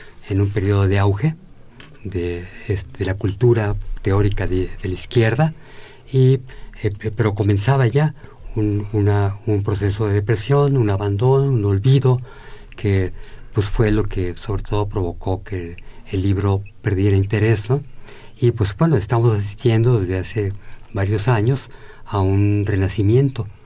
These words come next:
a un repunte, a una, un regreso del interés por la obra de Marx, que, pues, es, et-, el año pasado y este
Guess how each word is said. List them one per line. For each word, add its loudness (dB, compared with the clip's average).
a -6
un 0
repunte, 2
a 0
una, 0
un -4
regreso 2
del -2
interés 0
por -6
la -2
obra 0
de 2
Marx, 2
que, 0
pues, -4
es, 2
et-, -2
el 4
año 6
pasado 2
y 4
este 0